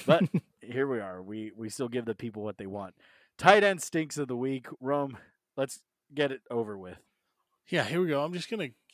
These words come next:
Speaker 3: I'm gonna keep it with tradition right now this week, and I'm gonna go with another forty-niner with, uh, George Kittle. One catch on two targets for twenty-one yards. Uh, I,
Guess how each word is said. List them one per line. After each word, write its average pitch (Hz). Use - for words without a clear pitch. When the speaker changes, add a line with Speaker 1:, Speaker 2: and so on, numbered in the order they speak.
Speaker 3:
I'm 143
gonna 156
keep 175
it 165
with 120
tradition 131
right 107
now 104
this 104
week, 110
and 101
I'm 101
gonna 107
go 107
with 104
another 104
forty-niner 95
with, 104
uh, 95
George 135
Kittle. -
One 127
catch 139
on 107
two 151
targets 117
for -
twenty-one 107
yards. 80
Uh, 101
I, 95